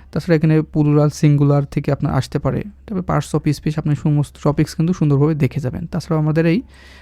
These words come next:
প্রথমে আপনার খাদ্য অধিদপ্তরের এই যে নিয়োগ পরীক্ষার সহকারী উপখাদ্য পরিদর্শক এই শীটটি, যেমন খাদ্য অধিদপ্তরের প্রধান কাজ কী, খাদ্য অধিদপ্তর কোন মন্ত্রণালয়ের অধীনে কাজ করে, খাদ্য নিরাপদ বলতে কী বোঝো,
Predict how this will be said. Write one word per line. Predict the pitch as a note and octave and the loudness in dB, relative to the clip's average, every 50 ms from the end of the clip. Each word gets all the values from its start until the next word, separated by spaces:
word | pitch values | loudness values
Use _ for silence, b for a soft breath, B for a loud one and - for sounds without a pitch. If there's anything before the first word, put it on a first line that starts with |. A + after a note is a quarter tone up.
| B B | B B
প্রথমে | - E3 D#3+ - F3+ | 0 0 2 2 2
আপনার | E3 E3+ F3 F3 | 2 2 -2 -4
খাদ্য | - - D#3 D3 C#3+ D3+ | -4 -4 -4 -2 0 0
অধিদপ্তরের | C#3+ C#3+ C#3+ - D3 - - D#3 D#3 F#3 B3 C4 - - - - F#3 | 0 0 0 -2 -4 -2 -2 -2 0 0 -2 -4 -10 -16 -8 -4 -2
এই | D3 | 0
যে | C#3 C#3+ C#3+ | 0 2 2
নিয়োগ | C#3 C#3+ C#3+ C#3 - | 4 4 2 2 0
পরীক্ষার | - D3 C#3+ - - - F3 G#3+ B3+ C4 - - - - - C#3+ | -2 -4 -4 -2 -2 -2 -2 -2 -2 -6 -10 -16 -6 -4 -2 0
সহকারী | - - D3+ D3 - F3 F#3+ | 2 2 2 2 2 2 0
উপখাদ্য | F3 D3+ - D#3 - D3+ D3 D3 D3+ | 0 0 0 0 0 0 0 0 0
পরিদর্শক | D3+ D#3 D3+ D3 D3+ D3 - F3 E3 F#3 | 2 2 4 4 2 2 2 0 -2 0
এই | - G3+ D#3 D3 | 0 0 0 0
শীটটি, | - - D#3 C#3+ - - A#3 D#4+ B B B B B B B - | 0 -2 -4 -2 -2 -2 -4 -4 B B B B B B B 0
যেমন | D#3 D3+ | 0 0
খাদ্য | - - D3+ C#3+ C#3+ D3 | 2 0 0 2 2 2
অধিদপ্তরের | C#3+ C#3+ C#3 C#3 C#3 C3+ - C#3+ | 2 4 4 2 2 2 0 0
প্রধান | C#3 - C#3 C#3 C#3 | 0 0 0 0 0
কাজ | C3 - - C3 C3 - - | 0 -2 -4 -4 -4 -6 -10
কী, | - - C#3+ C#3 C3+ C#3 - - - - - | -8 -4 -2 0 0 -2 -2 -6 -10 -14 -8
খাদ্য | - - C#3+ C3+ C#3 | -4 -2 -2 0 0
অধিদপ্তর | C3+ C3+ C3+ C#3 C3+ - - C#3 C3+ - | 0 2 2 0 0 2 0 -2 -2 0
কোন | - - E3 E3 | 2 4 6 6
মন্ত্রণালয়ের | D#3 D3+ D3 D3 C#3+ D3+ C#3+ C#3+ D3 C#3 | 6 6 4 4 4 4 4 4 4 4
অধীনে | C#3+ C#3+ | 2 0
কাজ | C#3 - C#3+ C3+ - | 0 0 -2 -2 0
করে, | - - C#3 C3+ C3 C#3 C#3+ - - | 0 2 2 2 2 0 -2 -6 -4
খাদ্য | - D3 C#3 C#3 C#3 C#3+ C#3+ D3 B B B B B B B B B - | -2 -2 0 2 2 2 2 2 B B B B B B B B B 6
নিরাপদ | D3+ D#3 D3+ D3 D#3 C#3+ C#3+ D3 | 6 6 6 6 4 2 4 2
বলতে | D3+ D3 C#3+ C#3+ D3 C#3+ - | 2 4 4 2 0 -2 0
কী | D#3+ D3 | 0 2
বোঝো, | C#3+ C#3+ C3+ - D3 | 2 2 2 2 2